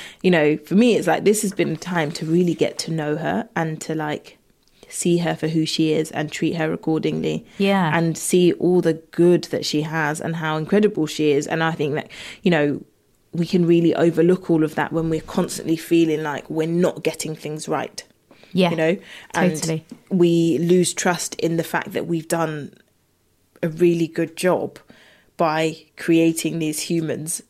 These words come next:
Speaker 1: because we're no longer just looking solely at the things that they're not doing. We're kind of like, Oh, wow, you're like a whole, like, full person.
Speaker 2: Yeah, and seeing where they are at the time and
Speaker 1: Yeah.
Speaker 2: meeting them there.
Speaker 1: Meeting them there. So this is what I was thinking with motherhood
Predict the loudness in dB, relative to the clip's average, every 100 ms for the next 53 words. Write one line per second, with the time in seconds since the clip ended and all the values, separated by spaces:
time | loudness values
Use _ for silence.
0 | _ -4 -2 2 2 4 2 4 2 -2
1 | -4 -2 -2 -2 -6 -2 2 2 2 -2
2 | -4 -4 -6 -6 -4 -4 -4 -8 -2 2
3 | 2 0 -2 -4 -2 -2 -2 -2 -4 -2
4 | -2 0 -2 -2 -6 -10 -20 -18 -2 0
5 | 0 -4 -4 0 0 -2 -4 -6 -8 -18
6 | _ _ _ _ -20 -20 _ -4 -4 -2
7 | -6 -6 -2 -2 -2 -6 2 4 6 4
8 | 4 4 6 8 8 6 6 6 6 6
9 | 2 -2 2 4 4 2 6 8 10 8
10 | 6 4 4 4 4 4 4 4 4 4
11 | 4 2 0 -4 -14 0 2 4 4 4
12 | 2 4 2 2 2 2 2 2 0 -4
13 | -4 -6